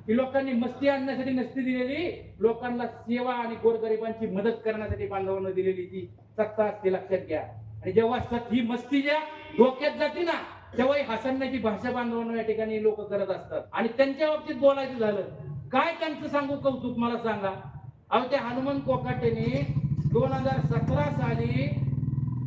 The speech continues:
माणिक जगदाळे नावाची व्यक्ती आहे तनूची, ती ह्या हनुमान कोकाटेमुळं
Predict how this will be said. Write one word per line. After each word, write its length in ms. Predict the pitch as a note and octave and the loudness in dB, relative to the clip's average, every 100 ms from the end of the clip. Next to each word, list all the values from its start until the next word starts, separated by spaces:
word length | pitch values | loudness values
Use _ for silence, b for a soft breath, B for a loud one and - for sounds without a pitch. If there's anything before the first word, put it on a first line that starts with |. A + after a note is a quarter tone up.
| B2+ - - - - - - - - - - F3+ | -2 -2 -2 -2 -4 -6 -8 -8 -10 -12 -10 -2
माणिक 500 | A#3+ C4+ C#4 D#4+ B3+ | 0 0 0 -2 2
जगदाळे 400 | C#4 C4+ C#4 C#4+ | 0 4 4 4
नावाची 400 | C#4 C4+ B3+ C4+ | 0 -2 -2 -2
व्यक्ती 480 | B3+ A#3+ A3+ C4 A#3+ | -2 -2 -2 0 0
आहे 460 | A#3+ C#4 - - A#3+ | 0 -2 -4 -2 4
तनूची, 760 | A#3+ B3+ G#3+ A#3 B3+ C#4 - - - - C4 | 4 2 -2 0 0 -4 -10 -18 -20 -8 0
ती 140 | C4 | 2
ह्या 120 | C4+ | 2
हनुमान 480 | C#4 G#3+ B3+ D4 D#4 | 0 -2 0 0 0
कोकाटेमुळं 760 | C#4 B3+ B3+ C4+ B3+ A#3+ B3+ | 2 2 2 0 -2 -2 -2